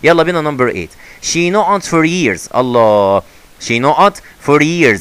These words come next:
طالما for years ديت هنشوف. Before she finally became، ها، became a star. هي قعدت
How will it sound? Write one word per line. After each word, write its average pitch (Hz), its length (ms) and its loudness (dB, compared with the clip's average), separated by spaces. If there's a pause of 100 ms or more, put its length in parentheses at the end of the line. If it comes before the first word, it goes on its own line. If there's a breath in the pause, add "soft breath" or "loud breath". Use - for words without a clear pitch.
طالما 185 500 -2
for 160 100 0
years 175 280 -4
ديت 165 400 -2
هنشوف. 110 420 -6
Before 135 500 2
she 139 300 -6
finally 165 400 -2
became، 139 640 -4
ها، 131 220 0
became 123 480 -4
a - 40 -8
star. 101 340 0 (960 loud breath)
هي 135 120 0
قعدت 175 380 0